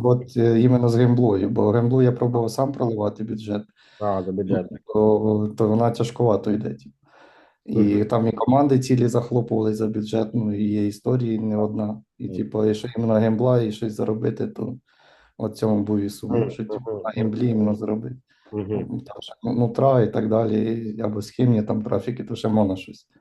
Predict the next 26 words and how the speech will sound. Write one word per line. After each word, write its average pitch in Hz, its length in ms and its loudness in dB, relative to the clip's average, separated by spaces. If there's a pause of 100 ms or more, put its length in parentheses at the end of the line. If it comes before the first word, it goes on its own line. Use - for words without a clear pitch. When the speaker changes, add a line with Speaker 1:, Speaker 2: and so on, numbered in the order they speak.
(380)
Speaker 1:
А - 140 -6
от 104 120 -4
за 104 140 2
гемблу 113 300 4
всі, 107 240 -2
було 107 300 0
таке 107 300 -2
іменно 107 440 0 (500)
бачення, 110 540 0
що - 200 -6 (100)
не 104 320 0
заробиш. 107 600 -2 (1200)
Speaker 2:
Я 110 240 0
зрозумів. 117 500 0
А 104 380 4
вже 104 220 -2
тоді, 117 240 -8
коли 113 400 4
ти 113 240 -4
послідкував, 110 680 0
побачив, 107 400 -2
що - 140 -8
ми 107 120 0
працюємо 104 440 -2
з - 100 -20
першобілом, 107 800 -2